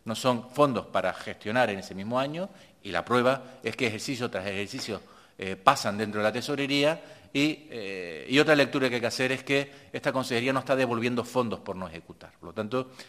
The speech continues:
estamos hablando de unos niveles ejecutor, de ejecución realmente amplios respecto a los presupuestos que se aprueban cada año. El presupuesto de este año, el del año dos mil veintidós, tendremos las cifras de cierre a final de este año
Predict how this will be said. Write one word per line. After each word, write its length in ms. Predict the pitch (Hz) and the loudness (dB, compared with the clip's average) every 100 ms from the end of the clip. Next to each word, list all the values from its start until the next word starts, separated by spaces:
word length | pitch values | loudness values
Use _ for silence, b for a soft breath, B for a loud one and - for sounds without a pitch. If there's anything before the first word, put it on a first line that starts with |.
| B | B
estamos 380 | 107 - 123 120 | -6 0 0 2
hablando 240 | 120 123 | 2 2
de 60 | 120 | 2
unos 140 | 120 | 0
niveles 260 | 104 110 117 | -2 -2 -2
ejecutor, 520 | 110 95 - 123 127 B B B | -4 -6 2 2 2 B B B
de 80 | 110 | -4
ejecución 580 | 110 101 - 127 135 131 B B - | -4 -6 2 4 4 0 B B -4
realmente 540 | 117 135 131 117 117 | 6 8 8 4 6
amplios 340 | 123 127 135 | 6 4 2
respecto 420 | 120 104 123 104 123 | 2 0 -4 0 0
a 40 | |
los 100 | 113 | 0
presupuestos 760 | 113 101 98 120 113 131 131 131 B B B B - | -6 -10 -6 -2 -2 2 0 0 B B B B 2
que 220 | 123 127 | 4 4
se 120 | 123 | 4
aprueban 380 | 107 123 131 123 | 4 8 6 6
cada 220 | 104 87 | 4 4
año. 240 | 80 78 - B B B B B | 0 -8 -14 B B B B B
El 220 | 123 127 | 6 6
presupuesto 500 | 127 135 135 160 165 | 4 -2 2 2 4
de 80 | 156 | 2
este 200 | 143 135 | 4 8
año, 360 | 131 135 135 123 | 8 8 6 6
el 320 | 117 107 98 | 4 0 -2
del 160 | 107 107 | 2 2
año 180 | 117 | 2
dos 120 | 110 104 | 0 -2
mil 120 | 104 | -2
veintidós, 520 | 98 98 110 127 127 B B - | -4 0 6 6 4 B B -6
tendremos 400 | 107 113 127 117 | 0 2 2 0
las 140 | 107 | 0
cifras 520 | 139 131 - 95 85 | -4 -6 -2 -2 -2
de 100 | 101 | -10
cierre 340 | 98 131 120 98 | -6 -2 0 0
a 40 | |
final 220 | - 104 | -2 -4
de 80 | 110 | -2
este 200 | 98 110 | -2 0
año 280 | 120 131 | 0 0